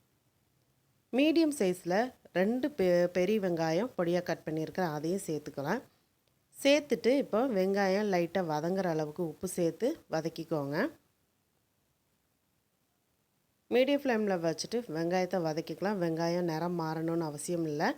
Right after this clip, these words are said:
லைட்டா ஒரு ரெண்டு செகண்ட் வதக்கி விட்டுட்டு கூடவே மீடியம் சைஸ் தக்காளியும் ஒரு சின்ன நெல்லிக்காய் சைஸ்ல புளியும் சேர்த்துக்கோங்க.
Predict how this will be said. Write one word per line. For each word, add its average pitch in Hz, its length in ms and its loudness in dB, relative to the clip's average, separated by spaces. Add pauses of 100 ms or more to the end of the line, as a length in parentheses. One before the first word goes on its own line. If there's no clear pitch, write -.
(380)
லைட்டா 233 400 2
ஒரு 220 180 2
ரெண்டு 196 280 0
செகண்ட் 208 380 -2
வதக்கி 180 300 -2
விட்டுட்டு 180 360 -2
கூடவே 190 420 0
மீடியம் 175 420 -2
சைஸ் 175 240 -4
தக்காளியும் 175 640 -2 (480)
ஒரு 185 200 4 (280)
சின்ன 233 500 0
நெல்லிக்காய் 196 540 2
சைஸ்ல 175 340 0 (680)
புளியும் 240 400 2
சேர்த்துக்கோங்க. 165 560 -2